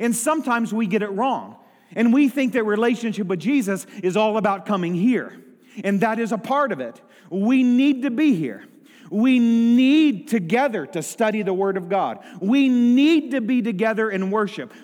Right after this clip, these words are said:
We need to be together to encourage each other. But our purpose is not confined inside these walls. Our purpose of spiritual fruit is outside of these walls.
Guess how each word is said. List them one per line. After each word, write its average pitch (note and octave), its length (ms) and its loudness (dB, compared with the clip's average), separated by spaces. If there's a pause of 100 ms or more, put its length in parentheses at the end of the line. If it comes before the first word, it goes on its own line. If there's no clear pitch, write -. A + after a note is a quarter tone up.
We B3+ 240 2
need C4+ 520 2
to C#4 100 -2
be C4 180 2
together A3+ 480 0
to A3+ 240 -2
encourage G#3+ 640 -2
each D#3+ 240 -10
other. A#2 280 -10 (260)
But A3 300 -2
our A3+ 160 0
purpose B3 680 -4 (180)
is A#3 220 -2
not A3+ 320 -2
confined B3+ 840 0
inside G#3+ 600 -2
these A#3 240 -2
walls. C3 460 -4 (260)
Our A3+ 220 0
purpose A3+ 800 -4
of G3+ 120 -4
spiritual C4 600 -4
fruit C#4+ 420 -2 (220)
is A3+ 200 0 (120)
outside C#4+ 720 0
of F3+ 140 -4
these D#3 240 -6
walls. A#2+ 500 -10